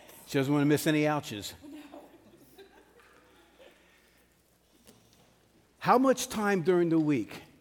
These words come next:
do you spend intentionally, actually worshiping the Lord? Worshiping and praising him.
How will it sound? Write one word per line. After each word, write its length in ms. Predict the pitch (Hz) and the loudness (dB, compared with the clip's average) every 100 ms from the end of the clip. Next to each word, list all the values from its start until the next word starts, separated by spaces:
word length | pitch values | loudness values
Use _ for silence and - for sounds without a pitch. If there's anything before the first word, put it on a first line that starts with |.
| _ _ _ _ - | _ _ _ _ -2
do 80 | |
you 260 | 139 160 202 | 0 0 -2
spend 800 | - - - 160 107 117 127 160 - _ _ _ _ _ _ _ - | -4 -8 -4 -4 -4 -6 -8 -10 -14 _ _ _ _ _ _ _ -2
intentionally, 1300 | 165 147 - 226 - 214 175 139 120 127 143 170 - - - - | -2 0 0 0 0 -2 0 0 -2 -2 -2 -2 -6 -20 -10 -2
actually 840 | 185 208 - 180 135 139 180 190 - - - | 0 0 -2 -2 0 0 0 -2 -10 -20 -10
worshiping 640 | 120 190 196 165 - 127 | -2 -2 -2 -6 -4 -4
the 100 | 123 | -2
Lord? 360 | 120 113 95 85 - - - - - - - - - 120 - _ _ _ 104 117 - - - _ _ _ _ - | -2 -2 -4 -8 -12 -20 -20 -20 -20 -20 -20 -20 -20 -20 -20 _ _ _ -20 -20 -20 -20 -20 _ _ _ _ -2
Worshiping 440 | 170 170 165 208 | 0 0 -4 -2
and 100 | 190 | -2
praising 380 | 208 214 190 170 | 0 0 -2 -2
him. 240 | 147 95 | -2 -4